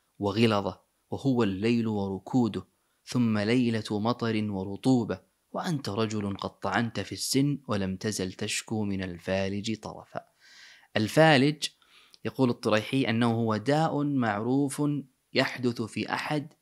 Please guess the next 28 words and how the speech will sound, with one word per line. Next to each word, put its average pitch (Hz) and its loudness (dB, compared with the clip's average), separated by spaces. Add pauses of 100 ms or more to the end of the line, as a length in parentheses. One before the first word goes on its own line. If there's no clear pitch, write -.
شقي 120 -2
البدن، 104 0 (520)
فيبطل 110 -4
إحساسه 117 -4
وحركته، 101 -6 (180)
يعني 113 4
أظننا 151 4
اليوم 123 4
نسميه 110 0
الشلل 107 -2
النصفي، 101 -2 (720)
قديمًا 113 2
كانوا 107 -2
يسموه 98 -4
الفالج. 95 -2 (460)
الشاهد 139 6
يقول: 135 6
"وأنت 180 2
رجل 151 4
قد - -2
طعنت 123 2
في 110 -2
السن 131 2
ولم 104 0
تزل 110 0
تشكو 113 -4
من 101 -4
الفالج 98 -6